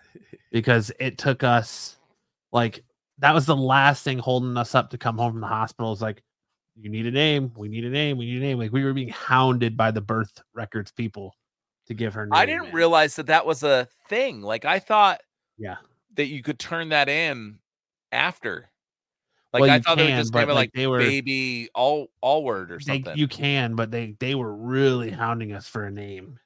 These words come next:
Speaker 2: And I was like, "Oh, I don't, I don't wanna leave without, uh, having that name."
Speaker 1: Yeah.
Speaker 2: So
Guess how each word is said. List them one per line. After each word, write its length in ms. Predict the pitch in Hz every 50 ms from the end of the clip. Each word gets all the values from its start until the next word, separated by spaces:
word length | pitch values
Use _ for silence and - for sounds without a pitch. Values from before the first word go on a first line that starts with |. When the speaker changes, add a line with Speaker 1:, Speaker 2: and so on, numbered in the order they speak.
| _ _
Speaker 2:
And 100 | 107 110
I 140 | 107 107 110
was 120 | 107 101 -
like, 240 | 107 104 98 - -
"Oh, 280 | 120 123 123 120 117 -
I 100 | - 117
don't, 260 | 123 123 123 127 - _ _ _ _ _ _ _ _ _ - - - _ _ _ _ _ _ _ _ _ _ _ _ _ -
I 60 | 127
don't 120 | 131 131 127
wanna 300 | 135 131 131 123 117 110 107 - _ _ _
leave 500 | 113 113 127 151 165 165 160 156 147 127
without, 560 | 123 117 117 123 123 131 131 127 123 - -
uh, 400 | 147 139 139 139 139 135 135 131 127 - _ _ _ _ _ _ -
having 260 | 127 127 131 135 139
that 180 | 143 139 120
name." 360 | 139 156 151 143 135 127 120 113 _ _ _ _ _ _ _ _ _ _ _ _ _ _ _ _ _ _ _ _ _ _ _ _ _ _ _ _ _ _ _
Speaker 1:
Yeah. 240 | 113 107 101 98 98
Speaker 2:
So 380 | - - 117 104 98 95 98